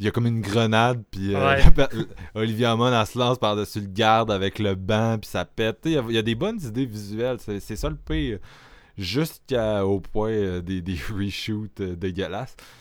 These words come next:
Speaker 1: Mais, euh, non,
Speaker 2: Qu'est-ce
Speaker 1: c'est ça,
Speaker 2: tu,
Speaker 1: le, le
Speaker 2: tu, tu, tu parles de la première heure comme ça, j'y repense, puis j'ai envie de la revoir, juste pour ça, tu sais. Fait que c'est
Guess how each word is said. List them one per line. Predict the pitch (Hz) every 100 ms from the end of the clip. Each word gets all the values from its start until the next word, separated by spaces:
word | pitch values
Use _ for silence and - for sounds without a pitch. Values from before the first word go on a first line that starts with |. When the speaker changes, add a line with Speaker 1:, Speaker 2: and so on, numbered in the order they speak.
| - -
Speaker 1:
Mais, | 95 95 95
euh, | 92 92 90 87 85 85 85 92 - - - -
non, | 95 117
Speaker 2:
Qu'est-ce | 165 117
Speaker 1:
c'est | 120
ça, |
Speaker 2:
tu, | 101
Speaker 1:
le, | 101
le | 104 - - - -
Speaker 2:
tu, | 160 143
tu, | 175 151
tu | -
parles | 190 214
de |
la | 151
première | 156 156 143 139
heure | 190
comme | 170 143
ça, | - 208
j'y | 190 139
repense, | - 170 202 -
puis | 139
j'ai | 131
envie | 127 135
de |
la | 127
revoir, | 110 120 123 123
juste | 117 147
pour | 135 -
ça, | - 143 123
tu | -
sais. | 151 156 - _
Fait | 127 131
que |
c'est | - - 156 147 135